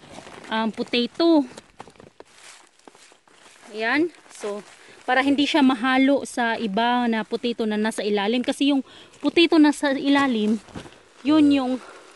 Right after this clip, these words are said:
yung malalaki, yun yung i-, ano namin, isi-save namin para umabot siya ng one year.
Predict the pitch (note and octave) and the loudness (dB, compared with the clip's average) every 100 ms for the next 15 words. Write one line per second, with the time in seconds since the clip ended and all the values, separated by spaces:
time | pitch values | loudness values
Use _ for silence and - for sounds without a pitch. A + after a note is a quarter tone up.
0 | - _ _ _ _ - B3+ C4 C4 C#4 | -20 _ _ _ _ -2 2 4 4 2
1 | C#4 A#3+ G#3+ G3 - - C4 C#4+ C#4 C4+ | 0 -2 -2 -4 -12 -4 4 8 8 6
2 | A#3+ A#3+ A#3 A3+ A3+ A#3 A3+ B3 A3+ - | 4 0 2 2 2 4 4 4 2 -4
3 | G#3+ C4+ B3+ A3 A#3 A3 A3 - A3 A3 | 0 2 4 4 2 2 0 0 0 2
4 | A3+ A3+ A3+ G#3+ A3+ - A#3+ G#3+ C4 D#4 | 2 2 2 2 -4 -4 -2 0 4 6
5 | D#4+ B3 A3 G#3+ A#3+ A#3 G#3+ G3+ | 6 6 4 2 2 0 -2 -6